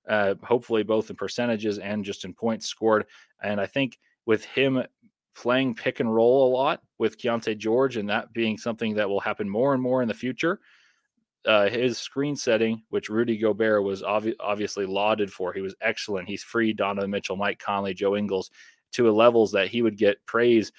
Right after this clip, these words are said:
from all the coaches in their pregame sound, which I'd edit. It was always, "Oh, we have to figure a way to defend Gobert's screens and defend the ball handler and defend the roll." If Kessler be-, can become someone who sets screens to advantage his team,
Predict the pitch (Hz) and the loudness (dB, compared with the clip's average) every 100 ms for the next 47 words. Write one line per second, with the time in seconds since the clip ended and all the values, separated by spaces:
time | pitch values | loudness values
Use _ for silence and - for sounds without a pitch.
0 | - - 107 101 113 104 - 120 113 113 | -14 -8 -2 4 4 2 2 2 2 -2
1 | 104 104 98 127 120 110 101 - 104 98 | -2 -2 -2 -2 0 0 -2 -2 -2 -2
2 | 98 98 95 95 - 117 104 95 98 95 | 0 0 0 -2 2 4 4 0 -2 0
3 | 95 98 98 98 98 98 101 90 - - | -2 0 2 2 2 0 -2 -2 -6 -20
4 | _ - 113 110 104 107 107 98 - 107 | _ 0 4 6 6 6 4 0 0 2
5 | 113 104 101 104 107 - - 104 113 117 | 2 0 4 4 4 2 -4 0 2 0
6 | 101 92 117 110 - 113 117 104 104 107 | 0 0 0 0 0 -2 0 2 2 2
7 | 101 107 98 98 113 - 107 113 107 107 | 0 -2 -2 0 -2 -2 -2 -2 2 2
8 | 107 - - - - 135 175 185 160 117 | 2 -2 -8 -4 -2 0 2 4 4 2
9 | - - 113 110 - 120 123 - 117 123 | -4 -6 -2 -2 -2 -2 -2 0 2 2
10 | 123 - _ 113 107 123 127 - 107 110 | 0 -6 _ -6 0 2 2 -2 -2 0
11 | 123 123 110 98 92 107 117 113 101 - | 0 -2 -2 -2 0 0 0 -2 -4 -6
12 | - 107 127 | -6 -4 -4